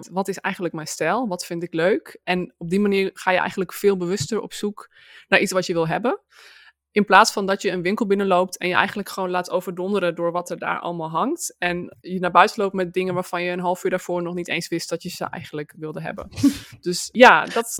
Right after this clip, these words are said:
Speaker 1: gebeurt. En ik, ik denk
Speaker 2: <laughs> Ik lach uit herkenning.
Speaker 1: <laughs>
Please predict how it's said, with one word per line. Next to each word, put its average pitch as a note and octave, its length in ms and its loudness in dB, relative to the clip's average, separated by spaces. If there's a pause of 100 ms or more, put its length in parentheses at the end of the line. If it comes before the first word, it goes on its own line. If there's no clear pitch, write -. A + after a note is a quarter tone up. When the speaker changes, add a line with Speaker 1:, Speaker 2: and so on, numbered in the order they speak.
Speaker 1:
gebeurt. C4 380 8
En A3 160 8
ik, G#3+ 140 0
ik G#3 140 -6
denk B3 260 2 (400)
Speaker 2:
<laughs> D#4+ 420 8
Ik A#3+ 40 -4
lach C#4 180 2
uit C4+ 120 2
herkenning. B3 480 8 (180)
Speaker 1:
<laughs> - 20 -8